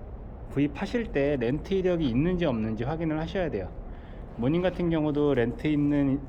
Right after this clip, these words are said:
차량들이 많이 있습니다. 그래서 렌트 있는 것보다는 경차 같은 경우는 없는 게 아무래도 더 좋다고 할 수 있고요.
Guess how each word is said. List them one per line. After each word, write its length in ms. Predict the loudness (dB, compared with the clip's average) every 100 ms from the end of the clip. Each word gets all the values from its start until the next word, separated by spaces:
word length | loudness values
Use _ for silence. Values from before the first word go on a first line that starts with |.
| -12 -14 -14 -10
차량들이 720 | -2 0 0 0 2 2 4
많이 280 | 4 2 0
있습니다. 440 | 0 0 0 -2 -8 -14 -14 -12 -12 -8
그래서 140 | -2 2
렌트 260 | 2 4
있는 280 | 4 4 2
것보다는 760 | 0 0 2 2 4 4 2 0
경차 300 | -4 -2 -2
같은 240 | -2 -2
경우는 240 | 0 0
없는 360 | 2 4 4 2
게 280 | 2 0 -2 -10 -12 -8
아무래도 580 | -4 -2 -2 -2 -2 -4 -8 -12 -12 -12 -8
더 100 | -8
좋다고 400 | -8 -6 -4 -4
할 80 | -4
수 140 | -4
있고요. 400 | -6 0 0 -2